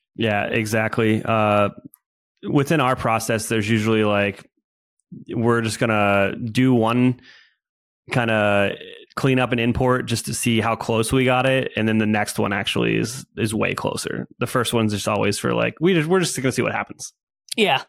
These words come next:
Speaker 2: Yeah, let's see what it does. Let's see how it breaks. Try it and see how it breaks.
Speaker 1: Yeah.
Speaker 2: I think is a, a good approach.
Speaker 1: Awesome. All right. So is, we, we walked through the data element of migrating. What about, um,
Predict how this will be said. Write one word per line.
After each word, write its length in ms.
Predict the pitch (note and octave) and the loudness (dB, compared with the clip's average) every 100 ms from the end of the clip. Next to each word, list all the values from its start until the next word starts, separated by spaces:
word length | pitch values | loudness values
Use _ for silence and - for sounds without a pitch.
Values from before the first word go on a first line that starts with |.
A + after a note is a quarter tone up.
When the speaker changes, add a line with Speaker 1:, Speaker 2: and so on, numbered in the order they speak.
| _ _ _ - | _ _ _ 2
Speaker 2:
Yeah, 180 | E3+ E3 | 4 4
let's 120 | - | 2
see 140 | G#4 | 2
what 140 | C4 A#3+ | 2 2
it 80 | |
does. 220 | - C#3+ - | 2 0 0
Let's 120 | A3+ | 0
see 80 | G4+ | 2
how 140 | C#4 | 4
it 80 | F#3+ | 4
breaks. 240 | D#3+ C3+ - | 2 0 -2
Try 220 | C4 C4+ | 0 2
it 20 | |
and 100 | A3+ | 2
see 140 | A3+ | 2
how 120 | G3+ E3 | 4 4
it 80 | |
breaks. 440 | D3 D3 B2+ B2 - B2+ | 2 2 0 -4 -6 -2
Speaker 1:
Yeah. 240 | A2+ B2+ | 0 0
Speaker 2:
I 40 | |
think 120 | C#3+ C#3+ | 2 2
is 100 | D3 | 2
a, 120 | C#3+ D#3+ | 2 2
a 80 | |
good 160 | C#3+ D3 | 2 2
approach. 480 | C#3 C#3+ C3+ C3+ - _ - | 2 0 -2 -6 -10 _ -6
Speaker 1:
Awesome. 320 | C3+ B2+ B2+ | -2 -2 0
All 60 | C3 | -2
right. 100 | A#2 | 0
So 300 | D3+ D3 - | 0 0 -2
is, 220 | D#3 C3 - | -2 -2 -6
we, 260 | E3 D3+ D3 | 0 2 4
we 120 | D3 | 2
walked 360 | D3 E3 - | 2 0 -2
through 600 | D#3+ D#3+ D#3 D3 C#3 B2 A#2 | -2 2 4 4 2 2 0
the 140 | A#2+ | -2
data 440 | G2+ C3 C3+ A#2+ | -2 -2 0 0
element 460 | G#2 A2 G#2 G#2 G2+ _ - | 2 0 0 -2 -4 _ -2
of 400 | A2 G#2 G#2 G2+ | 2 2 0 0
migrating. 800 | A2 G2+ G2 G2 G#2 G#2+ A#2+ - - - - | 0 0 -2 -2 -2 -4 -6 -10 -20 -20 -4
What 160 | B2 E3 | -2 0
about, 500 | F3 D#3+ E3 D#3 - | 0 0 0 -2 0
um, 720 | C3 A#2+ A#2 A2 G2+ G2 | 0 2 0 0 0 -2